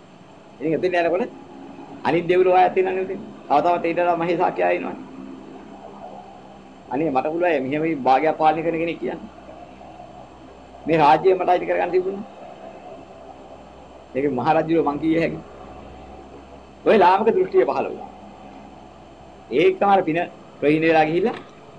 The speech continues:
ආයෙ හැරයක් මේ මනුස්ස ලෝකේ හැද වැන්නා. දැන් මේකෙන් පෙන්වන්නේ මොකද?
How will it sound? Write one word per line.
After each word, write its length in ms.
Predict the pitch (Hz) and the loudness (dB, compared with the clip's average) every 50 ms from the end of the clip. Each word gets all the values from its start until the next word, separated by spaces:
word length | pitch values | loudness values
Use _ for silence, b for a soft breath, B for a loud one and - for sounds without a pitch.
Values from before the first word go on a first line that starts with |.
| - - - - - | -20 -20 -20 -20 -8
ආයෙ 220 | - 117 131 151 175 | 0 0 2 2 2
හැරයක් 240 | 165 165 180 190 | 2 2 2 0
මේ 100 | 185 165 | 0 0
මනුස්ස 220 | 151 151 151 147 156 | -2 -2 -2 -2 -2
ලෝකේ 220 | 151 143 147 156 | -2 -2 -2 -2
හැද 120 | 156 131 113 | -2 -2 -2
වැන්නා. 300 | 107 110 107 - - - - - - - - - - - - - - - - - - - - - - - - - - - - - - - - - - - - - | -4 -4 -6 -10 -12 -18 -20 -20 -20 -20 -20 -20 -20 -20 -20 -20 -20 -20 -20 -20 -20 -20 -20 -20 -20 -20 -20 -20 -20 -20 -20 -20 -20 -20 -20 -20 -20 -20 -12 0
දැන් 180 | 131 165 180 175 | 2 2 4 4
මේකෙන් 280 | 160 180 190 202 185 | 2 0 0 0 0
පෙන්වන්නේ 380 | 147 139 135 156 170 180 180 180 | -2 -2 -2 0 -2 -2 -2 -2
මොකද? 200 | 175 175 165 | -4 -4 -4